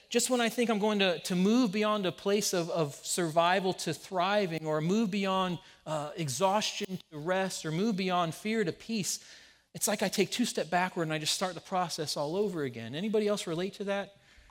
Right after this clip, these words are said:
right now? That seems to be what's going on for me anyway. And I just wonder, why is that? Why is it so hard to experience this? Why does there always seem to be something in the way keeping me from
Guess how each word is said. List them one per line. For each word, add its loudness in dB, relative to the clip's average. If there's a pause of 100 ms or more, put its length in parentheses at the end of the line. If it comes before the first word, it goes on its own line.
(100)
right -10
now? -8 (180)
That -10
seems 0
to -4
be 0 (440)
what's -4
going 0
on 2
for -8
me 2
anyway. -2 (920)
And -6
I 0
just 0
wonder, 2
why 0
is -2
that? -4
Why -2
is -2
it -2
so -2
hard 0 (600)
to -4
experience -4
this? -8
Why -2
does -2
there 2
always 2
seem -4
to -2
be -4
something -6
in -8
the -4
way -2 (420)
keeping -4
me 0
from -4